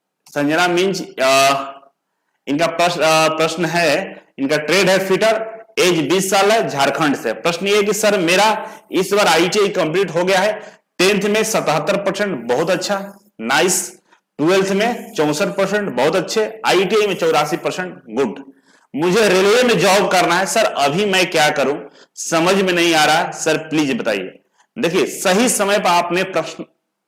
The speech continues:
पूछा है, शायद आपको हम, आ, motivate कर पाए। अभी time है, तैयारी में एक दिन भी अब late मत कीजिए। प्रश्न का जवाब देने के बाद तुरंत copy कलम खरीद कर बैठ जाइए, लग जाइए, क्योंकि समय बहुत कम बचा हुआ है रेलवे के लिए। इसलिए क्योंकि बहुत ज्यादा subject पढ़ना है,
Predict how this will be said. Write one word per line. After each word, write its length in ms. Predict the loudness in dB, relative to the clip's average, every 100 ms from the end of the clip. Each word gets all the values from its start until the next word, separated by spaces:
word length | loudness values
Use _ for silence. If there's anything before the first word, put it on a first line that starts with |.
| _
पूछा 280 | -4 0 0
है, 320 | 0 -4 -10 -20 _
शायद 300 | -4 0 2
आपको 280 | 2 0 -2
हम, 280 | -4 -6 -6 0
आ, 180 | 2
motivate 500 | 2 0 0 0 0
कर 100 | -2
पाए। 160 | 0 0
अभी 180 | 0 0
time 360 | 2 2 2
है, 280 | -2 -6 -12 -20 -20 _ _ _ -2
तैयारी 380 | 2 4 4 4
में 100 | 2
एक 220 | 2 2
दिन 140 | 0 2
भी 60 |
अब 120 | 2 2
late 180 | 0
मत 160 | -2 -2
कीजिए। 200 | 0 0
प्रश्न 360 | 0 -4 -4 -2
का 80 |
जवाब 320 | 0 2 2 0
देने 180 | -2
के 80 | 0
बाद 240 | -2 -2 -2
तुरंत 240 | -2 -2 -2
copy 240 | -2 -2
कलम 280 | -2 -2 -4
खरीद 200 | -6 -4
कर 140 | -4
बैठ 180 | -2 -2
जाइए, 460 | 0 0 0 -2 -2
लग 240 | 0 0 0
जाइए, 140 | -2
क्योंकि 360 | -4 -4 -4 -4
समय 360 | -4 0 2
बहुत 240 | 2 0 0
कम 120 | -2
बचा 200 | -2 -4
हुआ 180 | -2 -2
है 80 |
रेलवे 200 | -2 -4
के 80 | -4
लिए। 200 | -8 -10 -16 -20 _ -2
इसलिए 340 | 0 2 0
क्योंकि 220 | 0 0
बहुत 400 | -2 -4 -2 -2
ज्यादा 200 | 0 0
subject 380 | 0 -2 -4 -2
पढ़ना 260 | -6 -4
है, 100 | -10